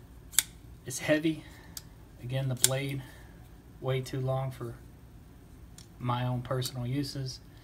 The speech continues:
None, none in this category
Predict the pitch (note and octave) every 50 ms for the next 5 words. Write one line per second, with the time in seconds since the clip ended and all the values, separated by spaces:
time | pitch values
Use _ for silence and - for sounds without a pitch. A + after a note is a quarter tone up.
0 | - - - - - - - - - - - - - - - - - - - -
1 | - - - - - - - C#3+ D3+ E3 E3+ E3 D3 C#3+ C3+ B2+ - - - -
2 | - - - - - - - - - - - - - - - - - - - -
3 | - C#3+ D#3 E3 D#3+ D#3 D3 C#3+ C#3 C3+ C3+ - - C#3+ D3 C#3+ C#3 B2+ A#2+ B2
4 | B2 A#2+ A#2 A#2 A#2